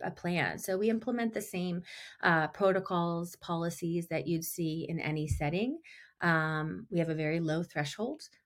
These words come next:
uh, for concern, being that not only are we telehealth, but we're dealing with a very fragile,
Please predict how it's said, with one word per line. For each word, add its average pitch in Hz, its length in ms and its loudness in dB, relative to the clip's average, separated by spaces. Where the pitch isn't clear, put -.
uh, 160 220 0
for 165 180 -4
concern, 165 760 -2
being 156 240 0
that 151 140 -2
not 156 220 0
only 151 260 0
are 147 100 2
we 143 200 0
telehealth, 156 540 -2
but 156 200 -2
we're 156 120 -2
dealing 151 400 -2
with 151 160 -4
a 170 80 4
very 156 280 0
fragile, 151 840 -2